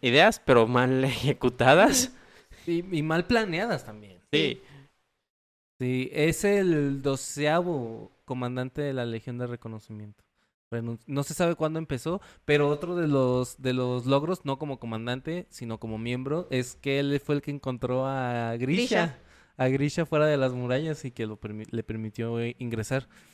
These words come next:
Speaker 3: Yo creo que es más, eh, tuvo más reco-, eh, méritos, por así decirlo, tuvo más méritos como, eh, preparador de las tropas que
Speaker 2: Sí.
Speaker 3: como comandante,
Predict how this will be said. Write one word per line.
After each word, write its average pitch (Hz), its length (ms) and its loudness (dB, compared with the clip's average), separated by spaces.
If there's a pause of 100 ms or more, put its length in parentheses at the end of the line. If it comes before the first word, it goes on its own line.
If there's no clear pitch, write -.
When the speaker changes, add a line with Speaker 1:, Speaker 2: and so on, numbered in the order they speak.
(320)
Speaker 3:
Yo 175 160 8
creo 202 140 2
que 202 100 0
es 190 80 -2
más, 196 440 -2
eh, 139 960 2 (140)
tuvo 165 200 2
más 170 400 0
reco-, 147 360 -6
eh, 127 280 -2
méritos, 165 520 -2 (100)
por 120 140 -8
así 117 160 -10
decirlo, 156 340 -6
tuvo 156 200 0
más 147 200 -2
méritos 147 460 -6
como, 117 960 -2 (440)
eh, 120 180 0
preparador 127 800 0
de 135 100 2
las 123 220 2
tropas 143 480 -2
que 131 140 -4
Speaker 2:
Sí. 262 180 0
Speaker 3:
como 120 160 -4
comandante, 117 640 -4